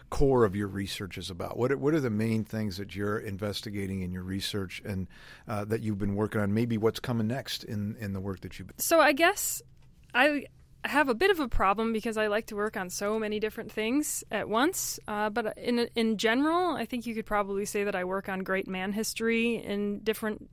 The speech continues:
Speaker 2: iterations. So, uh, my first book was on, um,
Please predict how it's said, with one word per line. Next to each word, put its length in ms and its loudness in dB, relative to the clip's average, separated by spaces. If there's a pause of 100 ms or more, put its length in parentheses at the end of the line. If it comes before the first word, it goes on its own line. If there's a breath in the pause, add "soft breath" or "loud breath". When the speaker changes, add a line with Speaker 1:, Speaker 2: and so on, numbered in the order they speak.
(280)
Speaker 2:
iterations. 960 2
So, 440 4 (600 loud breath)
uh, 240 2
my 160 0
first 360 2
book 280 0
was 200 0
on, 600 -2 (120)
um, 600 -6